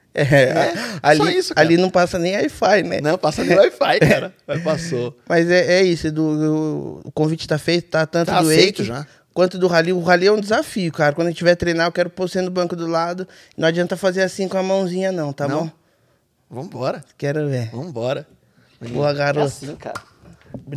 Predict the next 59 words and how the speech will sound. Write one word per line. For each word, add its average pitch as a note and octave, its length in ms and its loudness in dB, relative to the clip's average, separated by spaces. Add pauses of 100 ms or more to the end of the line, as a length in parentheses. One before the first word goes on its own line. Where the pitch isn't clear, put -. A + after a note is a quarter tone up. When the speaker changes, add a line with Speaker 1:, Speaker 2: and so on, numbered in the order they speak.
(220)
Speaker 2:
Obrigado C3 140 4
de B2 60 -10
Speaker 1:
viu? E3+ 80 -2
Speaker 2:
coração. B2+ 360 -2
Manda C#3 120 -4
um C3+ 40 -2
Speaker 1:
Valeu. C#3+ 140 2
Speaker 2:
beijão C#3+ 160 6
pra C#3+ 100 -2
sua C#3 180 2
mãe. C#3 360 0 (200)
Speaker 1:
Obrigado. B2+ 400 -2
Speaker 2:
Beijão, B2 320 -2
beijão, C3+ 160 2
Speaker 1:
Beijão E3 220 4
pra F3+ 160 6
Speaker 2:
beijão. - 20 0
Speaker 1:
véia, C#3+ 260 6
eu C3+ 100 0
amo E3 200 4
ela. C3+ 160 0
Speaker 2:
Beijão A#2+ 300 -4
pra B2 120 -8
véia. C3 380 -6 (180)
Speaker 1:
Beijão D3+ 220 0
pra D3+ 120 -4
todos F3+ 340 4
os - 40 2
amigos. B2+ 440 -4
Speaker 2:
Valeu, A2+ 280 -2
valeu A#2 220 -2
mesmo. C3 360 -6
E B2+ 100 -10
que B2+ 640 -4 (240)
muitas - 260 -8
conquistas A#2 380 -12
surjam A#2 260 -4
aí, A2+ 160 -8
que A2+ 80 -14
a A#2+ 40 -12
gente A2 100 -16
possa A#2 300 -10
estar A2 300 -12 (140)
mais A#2+ 180 -6
junto A2+ 200 -8
ainda. G#2 280 -12
Speaker 1:
Amém. B2+ 300 -2 (260)
Speaker 2:
E C#3+ 100 4
eu A3 100 8
agradeço G#3+ 320 6
também, F#3 180 2
Cervejaria D3+ 420 2
Bragantina, F3 560 2
Speaker 1:
Boa. D#3 160 2
Speaker 2:
Nova F#3 160 6
Casa E3 220 0
Alves, D3+ 360 4
Chocolate D#3 440 -4
Nicolate, D3+ 580 0